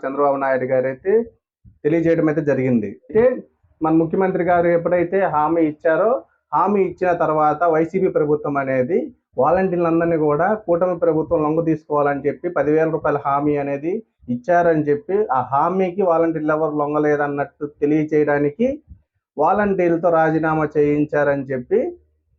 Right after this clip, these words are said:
గతంలో ఒక ఆరోపణ అయితే వచ్చింది. అది ఇప్పుడు ఆ రాజీనామా చేసిన వాలంటీర్లందరూ కూడా రోడ్ల మీద ధర్నాలు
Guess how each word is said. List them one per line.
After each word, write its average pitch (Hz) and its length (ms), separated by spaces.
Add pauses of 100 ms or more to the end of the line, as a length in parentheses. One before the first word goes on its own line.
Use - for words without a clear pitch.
(1300)
గతంలో 196 340
ఒక - 160
ఆరోపణ 165 340
అయితే 165 200
వచ్చింది. 147 400 (120)
అది 185 220
ఇప్పుడు 196 260 (600)
ఆ 165 80 (100)
రాజీనామా 180 560
చేసిన 170 320
వాలంటీర్లందరూ 160 720 (100)
కూడా 160 180 (140)
రోడ్ల 156 340
మీద 156 160 (220)
ధర్నాలు 151 380